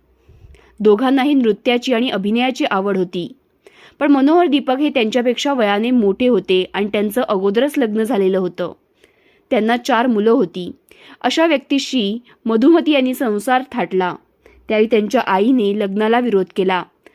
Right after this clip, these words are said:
मात्र मधुमती आपल्या निर्णयावर ठाम राहिल्या. एकोणीसशे सत्तावन्नला या अभिनेत्रीनं मराठी सिने इंडस्ट्रीत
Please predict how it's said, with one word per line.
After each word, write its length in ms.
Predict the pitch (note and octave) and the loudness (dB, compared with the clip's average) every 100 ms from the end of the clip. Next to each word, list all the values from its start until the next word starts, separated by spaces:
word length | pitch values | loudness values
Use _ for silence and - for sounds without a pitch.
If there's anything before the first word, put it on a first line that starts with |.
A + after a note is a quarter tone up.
| _ _ - | _ _ -2
मात्र 320 | G#3 G3+ G#3+ | 0 0 0
मधुमती 460 | A3+ G#3+ A#3 A#3 C4 | 0 0 0 0 -2
आपल्या 240 | A3 G#3+ | 0 -2
निर्णयावर 580 | G#3+ G3 G3 A#3+ G3 G#3+ | 2 2 2 0 0 -4
ठाम 320 | A#3+ B3 F#3+ | -2 -4 -2
राहिल्या. 360 | F#3+ F#3 F3+ - - _ _ _ _ _ _ _ _ _ _ _ - - - | -2 -2 -2 -6 -12 _ _ _ _ _ _ _ _ _ _ _ -20 -8 -2
एकोणीसशे 400 | B3+ D#4 D#4 E4+ | 0 0 0 -2
सत्तावन्नला 800 | C#4+ G#3+ A#3+ B3+ C#4 C4+ G3 F#3+ | -2 -2 0 0 0 0 0 -2
या 140 | A3 A#3 | -2 -2
अभिनेत्रीनं 720 | G3 G#3 C#4 C4+ C4+ B3 G3+ | -2 0 0 0 0 0 0
मराठी 320 | G#3+ A3 C#4+ | 0 -2 -2
सिने 260 | C#4 A#3 A3 | -4 -2 -2
इंडस्ट्रीत 440 | G3 G3 - A3 | -2 -4 -4 -8